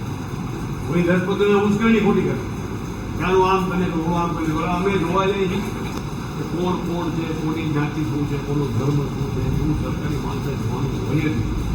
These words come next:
અને અમે જોતા નથી, હું નહીં, કોઈ જોતું નથી. અમારા માટે બધાય સરકાર હોય. અને આ તો અમને કુદરતે એક, અ, તક આપી છે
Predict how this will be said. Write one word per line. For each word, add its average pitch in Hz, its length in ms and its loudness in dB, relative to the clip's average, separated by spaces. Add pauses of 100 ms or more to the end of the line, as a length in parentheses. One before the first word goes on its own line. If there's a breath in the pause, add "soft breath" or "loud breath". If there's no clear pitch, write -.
(160)
અને 139 100 2
અમે 175 140 4
જોતા - 420 2
નથી, 131 320 2
હું 160 220 4
નહીં, - 260 2
કોઈ 202 200 8
જોતું 143 380 2
નથી. 101 140 -4 (540)
અમારા 165 280 2
માટે 156 260 -2
બધાય 135 260 0
સરકાર 113 400 -2
હોય. - 220 -2 (520)
અને 147 140 0
આ 135 120 0
તો - 120 -2
અમને 156 220 -2
કુદરતે 147 420 0
એક, 156 240 -2
અ, 139 80 0 (400)
તક - 40 0
આપી 185 440 2
છે 147 140 2